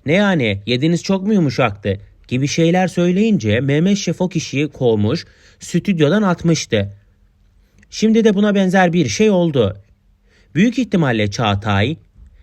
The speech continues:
"Ne yani, gecenin yemeği bu mu?" gibi küçümseyici tavırlar sergilediği zaman Mehmet Şef, "Sen kim oluyorsun da bizi sorguluyorsun? Sen yemeklerin tadına baktın mı? Nasıl böyle küçümser bir şekilde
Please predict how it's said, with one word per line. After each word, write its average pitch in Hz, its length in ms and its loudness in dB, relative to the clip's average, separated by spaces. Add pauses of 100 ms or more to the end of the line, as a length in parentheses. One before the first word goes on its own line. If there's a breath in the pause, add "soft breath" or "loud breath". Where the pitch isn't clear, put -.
(140 soft breath)
"Ne 170 120 2
yani, 135 480 0
gecenin 139 340 0
yemeği 170 340 2
bu 220 100 2
mu?" 104 240 0 (440)
gibi 156 260 0
küçümseyici 180 600 -2
tavırlar 180 440 2
sergilediği 175 600 -2
zaman 123 420 0 (180)
Mehmet 165 380 0
Şef, 113 320 -2
"Sen 185 300 0
kim 226 160 0
oluyorsun 208 400 2
da 160 100 4
bizi 143 160 -2
sorguluyorsun? 120 760 -2 (320 soft breath)
Sen - 180 -2
yemeklerin 190 520 2
tadına 185 320 2
baktın 185 380 2
mı? 101 180 0 (580 soft breath)
Nasıl 151 260 0
böyle 220 220 4
küçümser 156 500 0
bir 143 40 -4
şekilde 123 560 -2